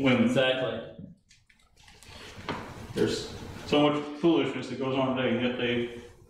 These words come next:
Speaker 1: wanna claim that science somehow backs their, what they have to say. Yet those are the type of oppositions that are gonna come up when you proclaim the truth of the Word of God.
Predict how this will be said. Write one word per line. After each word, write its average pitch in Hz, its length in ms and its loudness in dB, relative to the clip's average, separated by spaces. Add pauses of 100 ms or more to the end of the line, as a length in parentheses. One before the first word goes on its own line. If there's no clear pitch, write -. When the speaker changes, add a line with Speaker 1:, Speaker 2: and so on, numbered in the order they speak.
(380)
Speaker 1:
wanna 247 200 4
claim 262 340 2
that - 140 0
science - 680 0 (880)
somehow 123 380 2 (120)
backs 123 280 -2
their, 110 380 -4 (840)
what 135 160 -4
they 127 120 4
have 123 140 4
to - 80 -2
say. 107 400 0 (3500)
Yet 127 80 4
those 139 240 6
are 131 40 2
the - 60 0
type - 160 2
of - 120 0
oppositions 135 640 2
that 123 80 -2
are 123 140 -4
gonna 120 260 -2 (540)
come 147 220 2
up 131 560 -2
when 117 120 -6
you 117 200 -2
proclaim 120 340 0
the 117 60 4
truth 127 240 2
of - 0 -
the 117 80 2
Word 113 160 4
of 110 80 0
God. 120 300 0